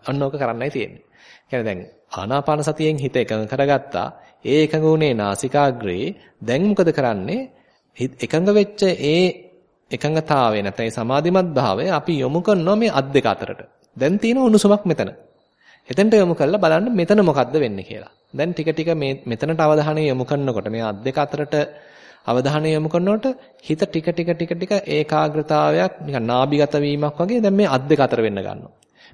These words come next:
මෙතන දැන් තියෙන ක්‍රියාවලියක් තේරෙන්න ගන්නවා. එතන ටිකක් පරීක්ෂා කරලා බලන්න මේ උණුසුමක් වගේ දෙයක් කලින් දැනුණාට මෙතන ඇත්ත වශයෙන්ම තවත් දේවල් රැසක් තියෙනවා. හොඳට හිත එකඟ කරලා මේක පරීක්ෂා කරලා බලද්දි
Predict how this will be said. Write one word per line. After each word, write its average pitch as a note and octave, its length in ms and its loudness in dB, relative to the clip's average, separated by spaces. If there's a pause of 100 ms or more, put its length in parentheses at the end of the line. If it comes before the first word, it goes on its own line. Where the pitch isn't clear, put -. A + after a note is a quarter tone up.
(100)
මෙතන E3+ 260 2
දැන් A#3 240 6 (180)
තියෙන F3+ 260 4
ක්‍රියාවලියක් E3 680 4
තේරෙන්න C3 340 6
ගන්නවා. A2 400 -6 (540)
එතන - 260 0
ටිකක් G#3+ 240 6
පරීක්ෂා F3+ 400 4
කරලා D#3 200 0
බලන්න A#3 220 0
මේ G#3+ 140 2
උණුසුමක් D#3 600 2
වගේ C#3+ 240 0
දෙයක් C#3 240 2 (120)
කලින් B2 340 -4
දැනුණාට A2+ 460 0 (380)
මෙතන D3 220 -6
ඇත්ත C#3 220 -2
වශයෙන්ම E3 320 -2
තවත් D#3+ 380 2
දේවල් D#3+ 280 2
රැසක් E3 400 -2
තියෙනවා. G#2 380 -4 (160)
හොඳට C3 440 -4
හිත D#3 200 -4
එකඟ C#3 320 -2
කරලා C#3 320 -2
මේක C3+ 280 -4
පරීක්ෂා B2+ 420 -4
කරලා C3 180 -2
බලද්දි D3 340 -2